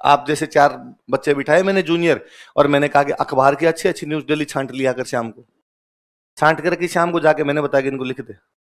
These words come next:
तीस दिन में तीस दिन की न्यूज तैयार हो गई, मैंने मैगजीन निकाल दी। पर उसमें कहता है एक सिंगल लाइन होती है, कि उसमें एक सिंगल लाइन होती है कि, अ, प्रधानमंत्री जी ने इस देश की यात्रा की,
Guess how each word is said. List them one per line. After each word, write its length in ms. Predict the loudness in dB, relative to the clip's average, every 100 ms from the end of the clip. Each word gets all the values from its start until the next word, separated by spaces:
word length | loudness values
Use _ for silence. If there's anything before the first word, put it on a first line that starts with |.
| _ _ _ -2
तीस 240 | -2 0
दिन 100 | -2
में 220 | 0 -2
तीस 240 | -4 -6 -4
दिन 160 | -6
की 100 | -4
न्यूज 220 | -4 -2
तैयार 280 | 2 4 6
हो 80 | 4
गई, 160 | 0 -4 _ -6
मैंने 160 | -2 -2
मैगजीन 320 | -2 -4 -8
निकाल 280 | -8 -12 -20
दी। 160 | _ _ _ _ _ _ _ _ 2
पर 100 | 2
उसमें 240 | 2 2
कहता 180 | 4 2
है 40 |
एक 40 | 0
सिंगल 400 | -6 0 2 2
लाइन 220 | 0 -4
होती 260 | -12 -14
है, 60 | -14 -16 _ _ _ -6
कि 60 |
उसमें 160 | 0 0
एक 80 | 2
सिंगल 320 | 0 4 4
लाइन 180 | 4 2
होती 220 | 0 2
है 100 | 2
कि, 240 | 2 0 -2 _ _ _ _ -4
अ, 120 | -2
प्रधानमंत्री 840 | 0 2 4 4 4 2 0 -2 -2
जी 180 | 0
ने 240 | 2 2 0 -2
इस 180 | -4 0
देश 220 | -2 -2
की 160 | -2 -2
यात्रा 300 | 0 0 -2
की, 260 | -2 -14